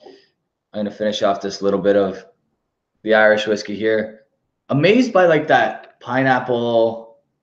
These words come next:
I, I, I wanna, I keep saying pineapple. It, it might not be. It might be, kinda reminds me of, like, there's this Italian, um, fruit, like, puree. Do you, do you remember what it's called?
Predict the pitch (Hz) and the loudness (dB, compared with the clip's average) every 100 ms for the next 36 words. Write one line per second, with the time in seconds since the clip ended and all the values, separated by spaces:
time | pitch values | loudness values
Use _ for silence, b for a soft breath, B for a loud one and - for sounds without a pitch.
0 | - 131 - 127 131 127 143 151 - 135 | -10 -8 -4 -4 -2 0 2 0 -2 -6
1 | 165 170 131 131 139 135 113 113 113 123 | -4 -4 -4 0 2 2 2 2 2 2
2 | 139 147 117 120 - 107 110 135 139 135 | 2 2 0 0 0 -2 0 0 0 -4
3 | - _ _ _ _ _ _ - 196 185 | -6 _ _ _ _ _ _ 0 4 4
4 | 165 151 156 151 147 135 127 120 - - | 4 2 2 0 0 2 2 0 -2 -8
5 | _ _ _ _ _ _ _ 165 175 208 | _ _ _ _ _ _ _ -2 0 0
6 | 196 156 131 160 185 196 190 180 180 170 | 0 -4 0 2 4 2 0 -2 -2 -8
7 | - 123 123 117 113 113 - _ _ _ | -4 0 2 2 2 -2 -8 _ _ _
8 | _ - - 160 180 180 180 - - - | _ -20 -2 4 4 4 -2 -16 -20 -20
9 | _ _ _ _ _ _ _ _ 117 113 | _ _ _ _ _ _ _ _ -8 -8
10 | - - _ _ _ _ - 151 131 135 | -10 -20 _ _ _ _ -6 0 4 4
11 | 110 95 - _ _ 147 185 180 139 151 | 4 -2 -14 _ _ -4 -4 -4 -6 -4
12 | 185 202 190 151 117 107 104 131 185 | -4 -4 -4 -4 -6 -8 -6 -6 -8